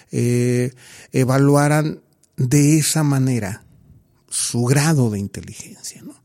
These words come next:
Quedan todos sorprendidos por esta muchachita que con seguridad y habilidad sabe responder a todo lo que le preguntan,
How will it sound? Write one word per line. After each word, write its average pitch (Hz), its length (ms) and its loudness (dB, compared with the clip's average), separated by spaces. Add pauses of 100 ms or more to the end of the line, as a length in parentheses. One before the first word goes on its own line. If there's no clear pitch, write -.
(120)
Quedan 208 340 4
todos 202 340 -2
sorprendidos 120 800 0
por 113 180 -6
esta 123 240 -6
muchachita 135 720 -8 (680)
que 131 140 -2
con 139 220 0
seguridad 139 560 2
y 160 80 0
habilidad 120 480 -2
sabe 131 240 0
responder 107 880 -6 (600)
a 123 100 -4
todo 139 360 0
lo 131 220 0
que 113 140 -4
le 110 220 -4
preguntan, 104 920 -6